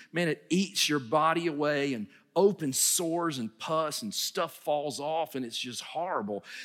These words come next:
You live your life quarantined away, and here's what happens. Man, this guy comes running up to Jesus because he knows Jesus can heal, and he asks this question that's heartbreaking. He asks Jesus, "Are you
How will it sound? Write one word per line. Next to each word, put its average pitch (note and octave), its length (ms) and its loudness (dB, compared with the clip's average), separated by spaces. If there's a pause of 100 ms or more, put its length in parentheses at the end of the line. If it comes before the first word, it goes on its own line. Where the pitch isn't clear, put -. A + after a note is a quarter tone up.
You F3 140 0
live F#3 280 8
your F3 140 4
life D#3 520 0 (360)
quarantined F#3+ 720 4
away, D#3 400 4
and C#3+ 100 2
here's F#3+ 240 2
what F#3 160 -2
happens. D3+ 540 -4 (260)
Man, G3 200 6
this G#3 180 4
guy F3+ 220 4
comes D#3 280 0
running F#3+ 360 2
up F3+ 140 0
to D3+ 120 0
Jesus C#3+ 560 0 (260)
because F#3 240 6
he F#3 120 4
knows F#3+ 380 4
Jesus F#3+ 460 0
can E3+ 180 0
heal, D#3+ 440 4 (180)
and F3+ 100 4
he F3+ 120 6
asks F#3+ 320 2
this G3+ 180 0
question F#3+ 440 -2
that's C#3+ 160 -2
heartbreaking. C3 680 -4 (600)
He F3 140 2
asks D#3+ 180 -2
Jesus, C#3+ 460 -4 (400)
"Are C3+ 140 -6
you A#2 320 -4